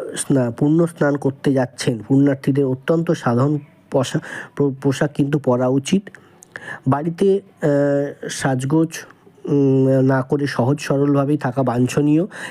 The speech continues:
কিন্তু হ্যাঁ, রঙিন পোশাক কিন্তু আপনি পরতে পারেন। এই দিন কোনো রকম কোনো গাছ বা গাছের অংশ কিন্তু কাটবেন না। শাস্ত্রমতে বৃক্ষকে, বৃক্ষকে প্রকৃতির পবিত্র দান বলে গণ্য করা হয়।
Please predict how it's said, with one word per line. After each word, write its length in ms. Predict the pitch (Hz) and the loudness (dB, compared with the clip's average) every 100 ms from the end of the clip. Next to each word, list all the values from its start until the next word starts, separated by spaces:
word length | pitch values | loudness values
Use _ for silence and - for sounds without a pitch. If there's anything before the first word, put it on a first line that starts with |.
| - | -2
কিন্তু 260 | 170 165 165 | 0 2 0
হ্যাঁ, 180 | 156 190 - - | 0 -4 -6 0
রঙিন 440 | 131 160 196 190 | 2 4 2 2
পোশাক 340 | 135 113 147 - - | 0 0 -2 -4 -2
কিন্তু 240 | 107 107 | 0 0
আপনি 160 | 95 101 | -4 -4
পরতে 320 | 107 101 104 | -4 -4 -4
পারেন। 300 | 104 98 92 - - _ _ _ _ _ _ _ - - - - - | -4 -4 -8 -16 -20 _ _ _ _ _ _ _ -20 -20 -20 -10 0
এই 180 | 151 165 | 2 4
দিন 200 | 160 117 | 2 2
কোনো 340 | - 151 165 | 0 2 2
রকম 380 | 170 - 175 165 | 0 0 0 0
কোনো 320 | 151 147 143 | 0 0 0
গাছ 440 | 110 117 127 135 - | 2 2 0 -2 -4
বা 100 | 120 | -2
গাছের 460 | 110 113 - 139 139 - _ _ _ - _ - - | 0 -2 -2 -2 -2 -6 _ _ _ -20 _ -8 0
অংশ 320 | 139 135 147 | 0 2 -2
কিন্তু 340 | - 113 135 | 0 -2 -2
কাটবেন 420 | - 104 95 101 | -2 -4 -4 -6
না। 240 | 95 95 - - - - - - | -6 -10 -14 -18 -16 -14 -14 -8
শাস্ত্রমতে 600 | - 135 - 180 175 175 | -6 -4 0 2 2 0
বৃক্ষকে, 880 | 127 143 - - 180 170 120 117 135 | 0 -2 -2 -2 -2 0 2 2 2
বৃক্ষকে 720 | 113 147 - 190 180 143 143 | 2 -2 0 -4 0 0 0
প্রকৃতির 520 | 147 139 175 170 165 110 - - - | -2 0 0 0 0 -2 -10 -12 -2
পবিত্র 440 | 143 165 - 190 | 0 0 0 0
দান 280 | 135 120 127 | 0 2 4
বলে 180 | 127 143 | 4 2
গণ্য 280 | 113 107 107 | 0 0 0
করা 240 | 110 110 | 0 0
হয়। 300 | - 101 | -2 -6